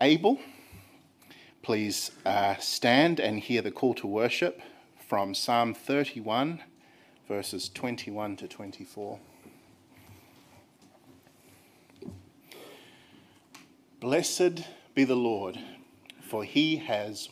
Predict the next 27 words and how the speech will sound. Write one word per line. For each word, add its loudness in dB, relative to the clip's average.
wondrously 2
shown -4
his -12
steadfast 0
love 2
to -10
me -12
when -4
I 0
was -2
in -6
a -8
besieged -8
city. -10
I 2
had -2
said 0
in -4
my 2
alarm, 0
"I -2
am -4
cut -10
off 2
from -6
your -4
sight." -4